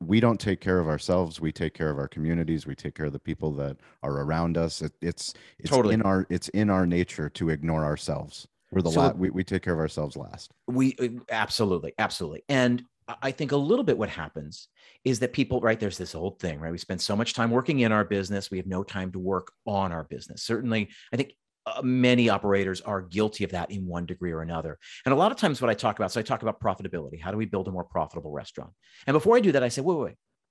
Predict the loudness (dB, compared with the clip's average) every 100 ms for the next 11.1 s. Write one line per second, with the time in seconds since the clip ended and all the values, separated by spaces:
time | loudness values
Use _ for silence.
0 | _ _ -16 -8 -2 2 4 2 2 0
1 | -2 -6 -8 -8 -8 -8 -10 -4 -4 -4
2 | -12 -12 -14 -14 -16 -16 -14 -4 -2 -2
3 | -4 0 2 2 0 0 -2 -4 -4 -4
4 | -8 -14 -20 -10 -4 0 0 -2 -6 _
5 | -20 0 2 2 -2 -8 -16 _ _ _
6 | _ _ _ 0 0 2 2 0 -2 -8
7 | -18 _ _ _ _ _ -4 2 4 4
8 | 2 0 -2 -4 -6 -2 -2 -2 0 0
9 | 2 0 -2 -6 -8 -6 -4 -4 -8 -8
10 | -8 0 0 0 -4 -6 -4 -2 -2 -2
11 | -4